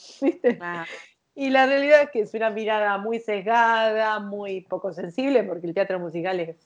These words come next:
Speaker 1: completísimo, y bueno, estos premios vinieron un poco a dar, a, a darle lugar. Y fui, la verdad que me, me han, me han dado dos como, como ensamble femenino,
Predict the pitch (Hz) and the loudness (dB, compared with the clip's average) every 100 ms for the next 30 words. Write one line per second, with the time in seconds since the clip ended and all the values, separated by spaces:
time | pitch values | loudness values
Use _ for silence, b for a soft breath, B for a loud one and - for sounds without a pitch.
0 | _ _ _ _ - 160 190 196 240 226 | _ _ _ _ -8 -6 -2 -2 0 -4
1 | - 240 233 254 240 196 185 170 175 208 | 0 0 2 2 2 2 0 0 -2 -2
2 | 226 - 233 220 202 196 208 208 185 170 | -4 0 2 2 0 0 0 0 -4 -6
3 | 180 185 170 170 160 156 _ _ _ _ | -2 4 6 4 2 -4 _ _ _ _
4 | _ _ - 175 165 156 - 175 185 196 | _ _ 0 4 4 4 4 4 6 6
5 | 196 185 170 170 151 147 - 180 185 185 | 6 6 4 4 4 0 -10 -8 -6 -4
6 | - - 311 311 294 262 233 226 269 285 | -4 2 6 6 6 6 8 8 8 4
7 | 269 240 214 202 180 180 190 202 220 220 | 2 2 4 2 -2 -6 -4 0 2 0
8 | 214 196 180 175 170 - _ _ _ _ | -2 -4 -8 -10 -14 -18 _ _ _ _
9 | _ _ - 196 214 220 247 247 247 233 | _ _ -8 0 4 8 8 10 8 8
10 | 220 214 208 202 196 185 185 180 175 180 | 8 6 4 2 2 2 0 0 -4 -4
11 | 185 277 240 240 - _ _ - 185 185 | 4 6 6 4 -4 _ _ -8 -6 -2
12 | 180 170 160 160 156 180 180 180 226 233 | -2 0 -2 -4 -6 -6 -4 0 2 4
13 | 233 226 220 240 302 262 214 165 | 2 2 0 2 2 0 -2 -4